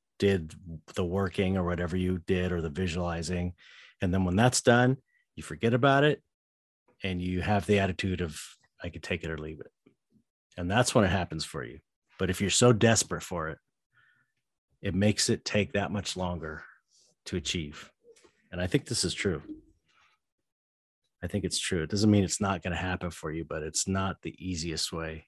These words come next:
or it's not the most fulfilling way.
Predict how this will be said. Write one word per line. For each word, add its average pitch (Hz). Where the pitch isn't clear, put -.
or 85
it's -
not 98
the 82
most 92
fulfilling 90
way. 76